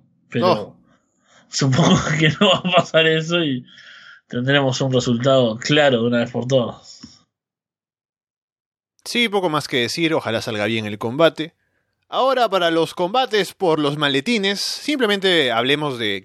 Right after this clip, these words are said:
Speaker 2: quiénes creemos que pueden ganar y eso, aunque en realidad hay muchos candidatos en todas las luchas, pero a ver qué tal. Primero por el femenino,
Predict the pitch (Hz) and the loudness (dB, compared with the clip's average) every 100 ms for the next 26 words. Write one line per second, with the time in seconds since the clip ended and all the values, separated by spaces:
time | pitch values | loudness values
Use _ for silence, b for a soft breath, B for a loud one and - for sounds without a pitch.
0 | - 143 127 123 113 120 110 104 101 110 | -10 -6 -4 -4 -4 -4 -4 -8 -4 -4
1 | 101 135 175 156 135 139 185 185 185 185 | -2 0 0 0 -2 -2 -4 0 0 2
2 | 175 170 196 220 185 - - 113 135 151 | 0 0 0 0 0 -4 -4 -4 0 0
3 | 127 - 104 147 127 101 143 151 127 104 | -2 -8 -6 -2 -2 -2 -6 -6 -6 -4
4 | 101 b b b b 135 151 147 139 170 | -6 b b b b 0 2 2 0 0
5 | 190 170 - 208 247 190 165 143 156 151 | -2 -4 -6 0 0 2 0 0 -2 0
6 | 226 190 202 | 0 -2 -6